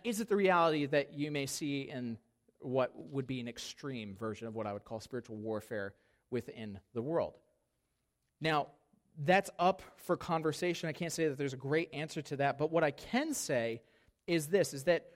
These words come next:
when we see spiritual warfare in the New Testament, we recognize that it's a reality, that, um, from Acts onward, that there's a really interesting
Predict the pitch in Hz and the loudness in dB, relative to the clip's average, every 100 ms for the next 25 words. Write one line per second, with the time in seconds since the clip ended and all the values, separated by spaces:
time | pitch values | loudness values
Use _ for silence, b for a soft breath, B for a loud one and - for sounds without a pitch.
0 | B - 165 160 214 254 - - 240 - | B 0 0 2 0 0 -2 -2 -4 -4
1 | - 208 220 170 139 151 185 - 143 127 | 0 0 2 0 2 4 2 2 0 0
2 | 156 175 160 165 160 180 185 - 104 104 | -2 -4 -2 -4 -2 -2 -2 -4 -10 -10
3 | - _ _ _ _ _ _ 170 190 196 | -12 _ _ _ _ _ _ 6 8 8
4 | 202 185 175 165 135 - 120 123 165 196 | 6 2 2 0 -4 -4 -4 2 4 6
5 | 139 117 135 185 _ _ _ _ _ _ | 4 2 -2 -6 _ _ _ _ _ _
6 | 135 190 190 - _ _ _ _ _ - | 4 4 4 -6 _ _ _ _ _ -2
7 | 151 143 143 - _ - 185 175 - 185 | 0 0 -2 -12 _ -6 -4 -4 0 0
8 | 214 - - 160 202 208 120 113 151 160 | 0 -6 -4 2 2 2 0 0 0 -4
9 | - _ - 156 196 175 160 196 233 202 | -12 _ -2 6 6 6 2 4 2 0
10 | 185 190 196 180 - 165 151 | -4 -4 -4 -6 -6 -6 -6